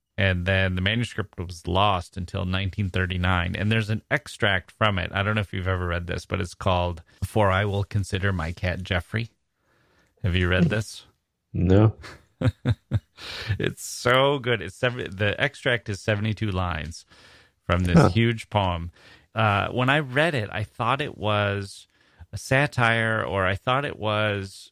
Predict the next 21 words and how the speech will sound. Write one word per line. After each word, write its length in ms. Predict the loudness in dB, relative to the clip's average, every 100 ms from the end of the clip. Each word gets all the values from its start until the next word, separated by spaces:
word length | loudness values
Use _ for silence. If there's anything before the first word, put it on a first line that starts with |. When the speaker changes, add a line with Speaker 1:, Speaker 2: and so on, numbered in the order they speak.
| _
Speaker 1:
uh, 260 | -4 -4 -4 -8 -4
I 80 | -2
thought 220 | 0 -2
the 100 | -2
narrator 460 | 0 2 2 0
was 200 | -4 -8
a 60 | -10
speaker. 460 | -16 -8 -4 -4 -2
The 120 | -2
first 240 | -2 0
time 160 | 2 2
I 60 |
read 240 | 2 2 0
it, 120 | -2
I 100 | -4
didn't 160 | -2 -2
know 100 | -2
anything 220 | -2 -2
about 220 | -4 -4
Christopher 380 | -4 -4 -4 -8
Smart. 340 | -4 0 0